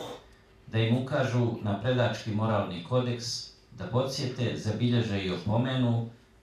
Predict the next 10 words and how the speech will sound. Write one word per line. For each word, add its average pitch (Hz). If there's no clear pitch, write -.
da 104
ostave 104
trag 117
o 180
precima, 127
ali 95
i 98
o 95
svom 123
naporu 120